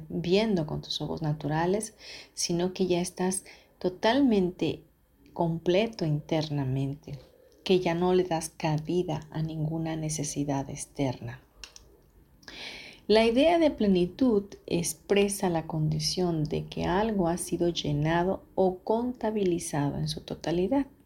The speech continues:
Así que plenitud es estar totalmente completos. Es un término,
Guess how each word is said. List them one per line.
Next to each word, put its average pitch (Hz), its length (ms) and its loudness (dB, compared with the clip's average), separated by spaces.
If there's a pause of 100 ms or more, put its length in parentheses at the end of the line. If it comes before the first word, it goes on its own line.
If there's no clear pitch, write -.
(800)
Así 175 300 -2
que 165 400 -4 (520)
plenitud 202 680 4
es 196 220 0
estar - 460 -6
totalmente 160 1080 -4 (160)
completos. - 1200 -8 (800)
Es 240 120 2
un 277 260 6
término, 175 680 2